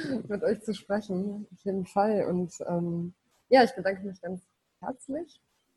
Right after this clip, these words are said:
Ja, nächste Woche geht's bei Kulturrelevant dann mit Organize, sehr wahrscheinlich der Milchstraße und einem Musiker aus Leipzig weiter, die sich zusammensetzen werden und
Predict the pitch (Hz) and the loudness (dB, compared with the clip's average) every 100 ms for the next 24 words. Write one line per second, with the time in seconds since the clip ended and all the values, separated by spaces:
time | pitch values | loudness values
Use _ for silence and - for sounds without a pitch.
0 | _ - 233 185 196 208 - 220 175 247 | _ 2 4 6 4 2 -2 -2 0 0
1 | 269 247 208 214 - 214 208 - 196 - | 2 2 2 -4 -4 -4 -4 -6 -10 -6
2 | 220 233 202 196 180 175 185 185 170 180 | -2 0 0 -2 -2 -2 -2 -4 -4 -4
3 | 175 180 185 - _ _ _ 180 175 - | -2 -2 -4 -8 _ _ _ -6 -6 -8
4 | _ 110 175 240 233 220 214 214 220 220 | _ -2 0 0 0 0 0 0 -2 -6
5 | - - _ 156 165 180 185 185 185 175 | -14 -18 _ -8 -6 -6 -8 -10 -8 -8
6 | - 165 165 180 247 269 - _ - 196 | -8 -10 -6 -4 -4 -6 -14 _ -10 -8
7 | 226 - 208 202 208 - 185 190 185 - | -8 -6 -4 -4 -6 -4 0 0 -2 -10
8 | - _ 175 175 165 160 165 - - 170 | -18 _ -6 -2 -2 -4 -10 -14 -10 -2
9 | 226 247 254 240 - - - 190 202 - | 0 0 -4 -6 -6 -8 -8 -6 -6 -8
10 | - 202 - 180 196 220 202 202 190 185 | -16 -16 -6 -4 -4 -4 -6 -8 -14 -16
11 | 185 - 175 165 196 185 185 185 175 170 | -16 -18 -10 -6 -6 -6 -8 -8 -6 -4
12 | 175 180 185 _ _ _ _ - 170 | -6 -8 -12 _ _ _ _ -12 -10